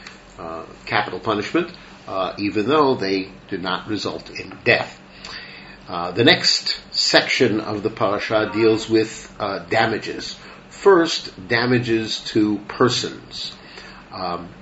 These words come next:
if a, uh, free person is, uh,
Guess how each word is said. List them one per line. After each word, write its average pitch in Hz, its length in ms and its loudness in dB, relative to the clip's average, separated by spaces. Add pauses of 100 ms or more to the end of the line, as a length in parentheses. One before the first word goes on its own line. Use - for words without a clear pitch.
(920)
if 110 240 6
a, 90 340 0
uh, 80 80 -8
free 127 280 0
person 117 640 0
is, 95 460 -4 (1000)
uh, 95 220 -14